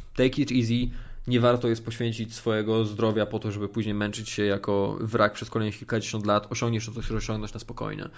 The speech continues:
Dwa, skupiaj się na ludziach pozytywnych, otaczaj się ludźmi pozytywnymi. Jeżeli wejdziesz w toksyczną firmę, staraj się wyciągnąć jak najwięcej dla siebie i nie bój się przeskoczyć do innej organizacji, nie marnuj życia wśród ludzi, którzy są negatywni albo którzy cię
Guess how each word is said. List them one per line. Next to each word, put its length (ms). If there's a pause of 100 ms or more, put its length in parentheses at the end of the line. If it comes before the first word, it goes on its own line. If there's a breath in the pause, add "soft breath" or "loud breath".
(240 loud breath)
Dwa, 540 (800 soft breath)
skupiaj 440
się 280
na 380
ludziach 340
pozytywnych, 680
otaczaj 260
się 140
ludźmi 180
pozytywnymi. 600
Jeżeli 180
wejdziesz 260
w 60
toksyczną 440
firmę, 560
staraj 280
się 120
wyciągnąć 560
jak 120
najwięcej 420
dla 140
siebie 460 (320 loud breath)
i 80
nie 180
bój 120
się 140
przeskoczyć 480
do 100
innej 260
organizacji, 800
nie 120
marnuj 340
życia 200
wśród 280
ludzi, 180
którzy 180
są 140
negatywni 460
albo 200
którzy 260
cię 200